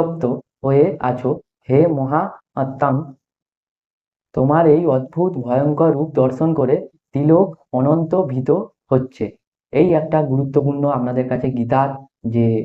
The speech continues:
বিশ্বরূপ দর্শন যোগ একাদশ অধ্যায়ে প্রথম পর্ব, আমরা এই কটা শ্লোক নিয়ে, কুড়িটি শ্লোক নিয়ে আলোচনা করলাম।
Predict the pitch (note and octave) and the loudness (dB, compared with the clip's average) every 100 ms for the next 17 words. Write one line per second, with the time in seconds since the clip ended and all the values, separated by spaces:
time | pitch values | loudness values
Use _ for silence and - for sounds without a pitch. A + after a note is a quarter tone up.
0 | - _ B2 B2+ - E3 E3+ D3+ B2+ B2+ | -8 _ -8 -8 -2 -2 0 0 0 0
1 | D#3 C#3+ A#2+ B2+ - A#2 C3 C#3+ C#3 B2 | -2 0 0 -2 -4 -4 -2 -2 -2 -4
2 | A#2 A#2 B2+ D#3 - - B2 D#3+ E3 B2+ | 0 0 -2 -4 -12 -4 -2 -2 0 0
3 | A#2+ - - _ A#2+ A#2+ A#2+ - B2 C#3+ | 0 -8 -12 _ -2 0 0 -4 0 0
4 | D#3 D3 C#3 C3 B2+ B2+ B2+ B2+ A#2+ A#2+ | 2 2 0 0 0 0 0 0 0 0
5 | B2+ A#2+ A#2+ A#2+ A#2+ A#2 A#2+ B2 B2+ C3 | -2 -2 0 2 2 0 0 -2 -2 -2